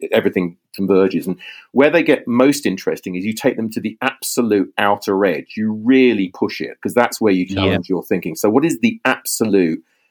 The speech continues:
Speaker 1: extreme form of Enoughism or Smart Planet?
Speaker 2: Yeah.
Speaker 1: And I think actually, by the
Speaker 2: Okay.
Speaker 1: way, that, that's a really important thing on, on futures generally, is you've, you've got to sort of push to the absolute limit of,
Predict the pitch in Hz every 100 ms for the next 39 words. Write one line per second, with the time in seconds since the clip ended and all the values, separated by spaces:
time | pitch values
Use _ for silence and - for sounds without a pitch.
0 | - - - - 101 101 - 104 98 92
1 | 90 90 92 92 - 92 85 85 82 87
2 | 87 82 - 87 - 98 87 62 - -
3 | _ _ _ _ _ - - - - 110
4 | 92 90 _ _ _ _ _ _ _ _
5 | _ _ _ _ _ _ _ - 131 135
6 | 143 143 135 131 131 123 139 - 143 135
7 | 127 135 120 110 123 107 107 107 98 -
8 | 104 - 113 - 90 113 104 90 82 85
9 | 101 95 - 101 - - - - 98 -
10 | - 143 - - - - _ _ _ _
11 | - 117 110 104 101 98 98 - _ _
12 | - 113 - 113 - - 120 104 98 92
13 | 101 104 98 90 101 87 -